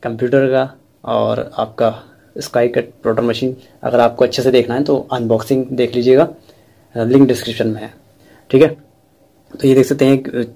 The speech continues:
mirror हैं जो मैं अभी आपको दिखा रहा हूँ, ये देख सकते हैं, एक से एक शानदार आपको mirror मिलेगा, ये देख सकते हैं, ये आप देख सकते हैं, और भी दिखा देता हूँ, ये देख सकते हैं। और आप easily दोस्तों create भी कर सकते हैं। create भी मैं,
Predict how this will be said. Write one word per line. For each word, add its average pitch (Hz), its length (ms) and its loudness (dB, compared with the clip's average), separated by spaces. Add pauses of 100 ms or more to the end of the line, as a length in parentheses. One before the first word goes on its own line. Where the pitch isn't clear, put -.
(340)
mirror 127 260 4
हैं 160 200 -2
जो 131 120 2
मैं 123 100 0
अभी 117 120 2
आपको 113 180 0
दिखा 110 120 -2
रहा 107 100 -2
हूँ, 123 80 -2
ये 120 60 -2
देख 117 120 -2
सकते - 220 -12
हैं, 139 120 -8 (580)
एक 110 120 -2
से 127 100 -2
एक 120 80 -6
शानदार 131 320 4
आपको 127 220 0
mirror 120 240 2
मिलेगा, 127 340 2 (460)
ये 117 120 -2
देख 120 160 2
सकते - 220 -14
हैं, 135 180 -8 (800)
ये 117 80 2
आप 104 100 2
देख 113 160 -2
सकते - 160 -8
हैं, 143 180 -8 (1000)
और 127 200 4
भी 135 80 2
दिखा 135 180 4
देता 127 180 2
हूँ, 170 200 -2 (840)
ये 127 100 0
देख 113 140 -2
सकते - 260 -10
हैं। 110 160 -10 (800)
और 127 100 4
आप 156 240 4
easily 214 260 2
दोस्तों 196 280 0
create 165 300 2
भी 160 80 2
कर 151 80 6
सकते 131 240 -6
हैं। 117 100 -2
create 165 320 2
भी 196 100 0
मैं, 196 200 0